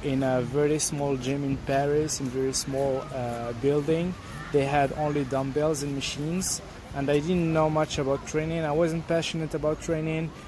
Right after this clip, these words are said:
I joined the gym because, uh, a colleague of mine was going there, and it was paid, I think, half or one hundred percent by the company. Uh, so I just joined, I started lifting. Uh, my physique changed.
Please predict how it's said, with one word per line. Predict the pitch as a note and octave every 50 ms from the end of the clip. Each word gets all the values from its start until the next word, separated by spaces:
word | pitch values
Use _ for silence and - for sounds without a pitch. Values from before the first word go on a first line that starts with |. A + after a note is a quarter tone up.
| - -
I | - C#3+ C#3+
joined | C#3 C3+ D#3 D#3+ D#3+ D#3
the | D#3
gym | C3+ - D#3 E3 D#3+ D3+
because, | D3+ - - D3+ D3 D3 C#3 C3+ D3
uh, | - D3 C#3+ C3+ C3 C3 C3 C3+ C3
a | C#3+
colleague | - - E3 D#3+ D#3+ D#3 C#3+
of | D3+ C3+ -
mine | D#3 D3+ D3+ D3+ D3+
was | D3+ D3 C#3 C#3
going | D3 D3+ D3+ D3+ D3+ D3
there, | D3+ D3+ D3+ D#3 E3 E3 E3
and | D#3+ D3+ C#3+ C#3+ C#3
it | - -
was | D3+ D3+ D3 C#3+ C3+ - -
paid, | - C#3+ D3 C#3
I | D3 C#3
think, | - D3+ C#3+ C#3+ C3+
half | - - - C#3 C#3 D3 D3 D3 - - - -
or | C#3+ C#3
one | C#3 C#3 C3+
hundred | C3+ C#3+ C#3 C#3 C#3 C3+ -
percent | D3+ C#3+ - - C#3+ C#3+ C#3+ C3
by | C#3 C3+ C3 C3
the | B2+ C3 B2+ B2+ A2 -
company. | D3 D3 C#3+ - E3 D#3+ E3+ G3 A3+ A3 - - - - - - - - - - -
Uh, | D3 C#3+ C3+ C3+ C3+ C3+ C#3+ D3
so | C#3+ - - D#3+ D#3
I | D#3+ D#3
just | C#3+ - D3+ D3 - - -
joined, | - D3+ C#3+ C#3+ D3 D#3 E3+ F3 E3 D3+ -
I | D3+ C#3+ D3
started | C#3+ - - D#3 D3+ D3 C#3
lifting. | C3+ C3 C#3+ D#3 - - G3+ G3+ A3 A#3+ B3 - - - - - - - - -
Uh, | D#3+ D#3+ D#3+ D#3+ D#3
my | E3+ F#3+ G3
physique | - - G#3 F3+ D#3+ F#3+ G#3 F#3+ -
changed. | - - - E3+ D#3+ F3+ G#3 G#3+ A3 G#3+ - - - -